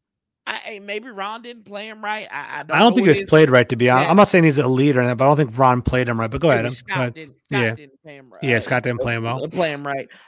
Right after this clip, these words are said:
Speaker 1: Uh, so, you know, I, I, I think maybe that, that has a little bit to do with it. I mean, he's been here for four years. It may be an opportunity for him to go out there and see if somebody realizes his talent. And
Speaker 2: Yeah.
Speaker 1: then we'll be on Twitter in, uh, November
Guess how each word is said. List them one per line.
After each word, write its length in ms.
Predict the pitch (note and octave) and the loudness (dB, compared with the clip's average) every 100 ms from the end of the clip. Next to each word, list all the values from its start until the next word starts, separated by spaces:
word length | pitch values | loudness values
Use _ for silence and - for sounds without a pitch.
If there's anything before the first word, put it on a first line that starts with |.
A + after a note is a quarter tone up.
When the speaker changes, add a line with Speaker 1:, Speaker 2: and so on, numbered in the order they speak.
| _ - | _ -8
Speaker 1:
Uh, 220 | E3 D#3 | -6 -6
so, 300 | - E3 D3+ | -8 -8 -8
you 140 | A#3 | -10
know, 80 | G#3 | -10
I, 440 | D#3+ F3+ C3+ E3+ - | -8 -8 -8 -12 -14
I, 80 | E3+ | -16
I 20 | |
think 280 | E3+ F#3 E3 | -14 -16 -16
maybe 440 | C#3+ D3+ E3 D#3+ C3 | -14 -14 -10 -12 -8
that, 280 | D3 A#2+ | -8 -8
that 160 | D3 E3+ | -8 -8
has 220 | F#3 F#3 | -8 -10
a 40 | F#3 | -10
little 240 | F#3+ F#3+ | -10 -10
bit 180 | F#3 G3 | -10 -14
to 60 | F#3 | -12
do 160 | F#3+ | -8
with 140 | F#3+ F#3 | -6 -6
it. 40 | |
I 120 | D3+ | -8
mean, 120 | E3 D3 | -10 -14
he's 140 | D3 | -16
been 280 | - E3+ G3+ | -12 -12 -10
here 400 | F#3+ F3+ E3+ E3+ _ _ _ | -8 -8 -8 -12 _ _ _
for 160 | - C#3+ | -16 -14
four 320 | - E3 F#3 | -8 -6 -6
years. 500 | F3+ E3+ D3 C3+ - _ _ _ - | -6 -6 -6 -8 -12 _ _ _ -12
It 100 | C#3+ | -8
may 180 | D#3 | -8
be 180 | F3+ E3+ | -6 -6
an 60 | E3 | -6
opportunity 540 | E3 - - D#3+ E3 | -6 -10 -16 -14 -14
for 160 | D3+ C#3+ | -14 -12
him 160 | D#3 | -12
to 80 | D3+ | -10
go 160 | C#3 D3 | -6 -4
out 240 | D3+ D#3 | -4 -6
there 200 | D#3 D#3 D#3 | -12 -12 -14
and 140 | C3 | -18
see 200 | - D#3+ | -18 -18
if 60 | D#3+ | -16
somebody 340 | E3+ E3+ D#3+ | -10 -8 -6
realizes 520 | B2+ C#3+ D3 D3+ D3 | -8 -10 -6 -8 -8
his 140 | D3+ - | -16 -14
talent. 440 | C#3+ C3 C#3+ D3+ _ _ - | -10 -10 -12 -16 _ _ -14
And 140 | D3 | -4
Speaker 2:
Yeah. 120 | D3 F3 | -2 -2
Speaker 1:
then 120 | C3 | -6
we'll 160 | C#3+ | -12
be 200 | D3 D3+ | -8 -6
on 180 | D3 C#3+ | -6 -8
Twitter 480 | - D#3 D3 D#3 D#3 _ _ | -10 -8 -6 -6 -10 _ _
in, 380 | - C#3 C#3 C3+ | -10 -8 -8 -12
uh, 240 | C3+ C3+ C3 | -12 -10 -10
November 640 | C#3+ D3+ D#3 D3+ D#3 | -8 -8 -8 -6 -8